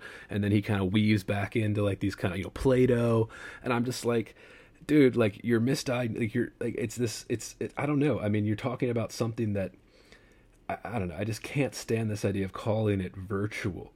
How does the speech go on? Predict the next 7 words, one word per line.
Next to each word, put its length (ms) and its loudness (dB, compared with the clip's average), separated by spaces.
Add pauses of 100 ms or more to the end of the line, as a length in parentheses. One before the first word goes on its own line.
Like, 300 -4
like, 320 -4
like, 340 -6 (300)
you're 140 2
calling 760 2 (240)
thought 460 -2
processes 880 -6